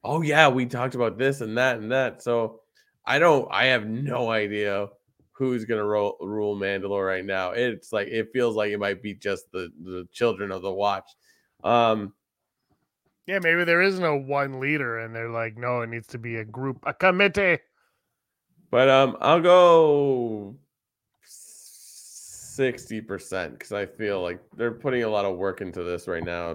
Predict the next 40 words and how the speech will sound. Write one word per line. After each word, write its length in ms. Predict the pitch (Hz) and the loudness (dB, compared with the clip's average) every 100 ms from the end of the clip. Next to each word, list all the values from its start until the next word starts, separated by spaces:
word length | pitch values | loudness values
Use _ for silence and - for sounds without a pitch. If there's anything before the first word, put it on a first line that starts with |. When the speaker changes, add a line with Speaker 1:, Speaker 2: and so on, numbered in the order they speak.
| - | -8
Speaker 1:
that, 320 | 80 78 - _ _ _ - - 87 | -8 -8 -10 _ _ _ -20 -20 -12
yeah. 200 | 87 - _ - - - - - - - - - - | -12 -12 _ -20 -18 -18 -18 -20 -20 -20 -20 -20 2
Speaker 2:
Yeah, 280 | 202 214 190 | 10 12 10
it's 240 | 214 190 | 6 2
gotta 220 | - 254 233 | 2 4 6
be 100 | 208 | 6
one 120 | 190 | 4
of 60 | |
those 220 | 170 165 - | 4 2 0
two 120 | 160 | -2
or 80 | 151 | -2
maybe 280 | 147 143 | -2 -2
Grogu, 500 | 131 143 139 123 123 | -2 -2 -2 -2 -6
obviously. 320 | 123 120 113 147 | -6 -6 -6 -4
I'm 80 | |
gonna 140 | 175 156 | -4 -4
go 80 | 131 | -6
sixty 340 | 143 127 135 | -8 -12 -10
percent 380 | 131 - 135 113 | -10 -8 -8 -8
because 300 | 110 127 120 | -12 -12 -12
I 40 | |
can't 240 | - 143 127 | -8 -8 -8
go 100 | 120 | -10
full 220 | - 117 | -12 -12
Brock 380 | 117 110 - - | -8 -8 -10 -18
again. 280 | 123 113 107 | -14 -10 -8
Speaker 1:
Yeah. 100 | 107 - - - - _ | -8 -8 -14 -20 -20 _
Speaker 2:
And 120 | 170 190 | 6 8
our 140 | 196 | 8
final 400 | - 240 247 233 | 8 8 10 10
odd 120 | 214 | 8
is 100 | 170 | 6
brought 200 | 165 196 | 6 6
to 60 | 190 | 4
us 100 | 156 | 2
by 140 | 196 | 4
executive 600 | 185 143 160 190 202 196 165 | 4 4 4 4 4 -2 0
producer 360 | 185 180 175 | 0 2 4
Heidi 220 | 170 180 | 6 6
Feder. 400 | 170 202 202 202 | 8 10 10 8